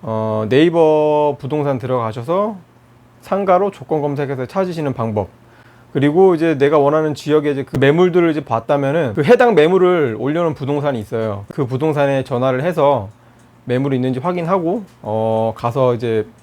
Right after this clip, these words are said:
매물을 보는 방법이 있습니다. 하나만 보지 마시고 이왕 이제 움직이는 거 몇 개 리스트를 추려서 매물을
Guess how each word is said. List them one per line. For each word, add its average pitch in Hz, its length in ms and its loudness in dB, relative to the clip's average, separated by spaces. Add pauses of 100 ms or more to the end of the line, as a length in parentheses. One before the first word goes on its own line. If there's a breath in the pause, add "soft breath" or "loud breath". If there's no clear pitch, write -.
(220)
매물을 131 480 -2
보는 120 260 -2
방법이 113 300 -4
있습니다. 98 440 -8 (400)
하나만 208 460 2
보지 127 200 -6
마시고 120 460 -4 (400)
이왕 160 320 2
이제 131 100 -4
움직이는 151 540 -2
거 127 500 2
몇 123 300 0
개 135 260 2
리스트를 143 760 -2
추려서 135 680 0 (100)
매물을 143 800 -2